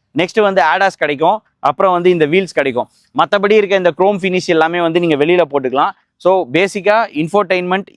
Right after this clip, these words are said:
இதுல இருக்கிறது உங்களுக்கு enough. எனக்கு adas வந்து வேண்டாம், அதுக்கப்புறம் வந்து ப்ளூ லிங்க் வேண்டாம், இந்த மூணு விஷயம் வேணாம் அப்படின்னு நினைக்கிறீங்க அப்படின்னா, நீங்க தாராளமா வந்து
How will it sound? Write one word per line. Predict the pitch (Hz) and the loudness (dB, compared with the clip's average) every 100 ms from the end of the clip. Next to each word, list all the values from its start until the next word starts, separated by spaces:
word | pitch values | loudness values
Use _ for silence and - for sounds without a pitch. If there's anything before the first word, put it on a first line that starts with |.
| 151 | 0
இதுல | 156 156 | 2 2
இருக்கிறது | 156 175 165 170 | 2 0 0 0
உங்களுக்கு | 151 135 131 131 | 0 0 0 0
enough. | 143 - _ _ _ | -2 -4 _ _ _
எனக்கு | 135 143 143 160 | -2 0 0 0
adas | 185 175 156 | 0 -2 -2
வந்து | 151 170 143 | -2 0 0
வேண்டாம், | 143 139 131 127 - 127 | -2 0 -2 -2 -4 -4
அதுக்கப்புறம் | 139 147 151 170 | -2 -2 0 -2
வந்து | 165 160 | -2 0
ப்ளூ | 180 196 | 2 2
லிங்க் | 175 139 | 0 -2
வேண்டாம், | 135 127 123 120 | -2 0 -2 -2
இந்த | 127 131 | -2 0
மூணு | 175 196 180 | 2 2 0
விஷயம் | - 208 175 | 0 -2 0
வேணாம் | 160 165 165 | 0 2 0
அப்படின்னு | 147 151 135 | 0 -4 -4
நினைக்கிறீங்க | 131 127 131 135 | -6 -6 -2 -2
அப்படின்னா, | 117 113 127 214 - _ - | -2 -4 -4 -4 -6 _ -4
நீங்க | 147 139 | -2 0
தாராளமா | 139 165 170 165 180 165 | 2 2 2 0 0 0
வந்து | 156 165 | 0 0